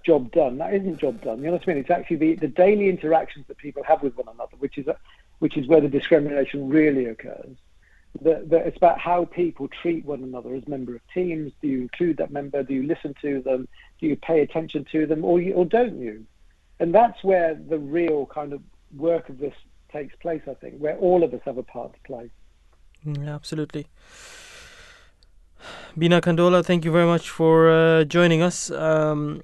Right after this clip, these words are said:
Speaker 2: you're, um, British psychologist and senior partner of, uh, Pern, um, Kandola, which is, uh, I think, uh, a, um, organization that provide diversity and inclusion training,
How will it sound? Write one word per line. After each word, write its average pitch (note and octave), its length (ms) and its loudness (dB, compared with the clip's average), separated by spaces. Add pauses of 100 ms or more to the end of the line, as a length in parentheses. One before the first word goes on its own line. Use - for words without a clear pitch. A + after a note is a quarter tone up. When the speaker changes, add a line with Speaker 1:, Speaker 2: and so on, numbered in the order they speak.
(140)
Speaker 2:
you're, D3 760 0
um, C#3 220 -4
British C#3+ 280 -6
psychologist C#3+ 800 -6
and D3 280 -4
senior D3 260 -8
partner C#3+ 360 -8
of, C#3 320 -10
uh, B2+ 100 -8
Pern, C#3+ 500 -8 (100)
um, C#3+ 480 -10
Kandola, D3+ 640 -4
which C3+ 300 -10
is, C3+ 360 -10
uh, C#3+ 320 -8
I - 60 -10
think, C#3+ 340 -8
uh, C#3+ 220 -8 (560)
a, D3 380 -2
um, C#3 640 -4
organization D3+ 600 -2
that D#3 180 -2
provide D3+ 280 0
diversity D3 440 -4
and C#3+ 100 -4
inclusion D#3 400 -4
training, C#3 460 -6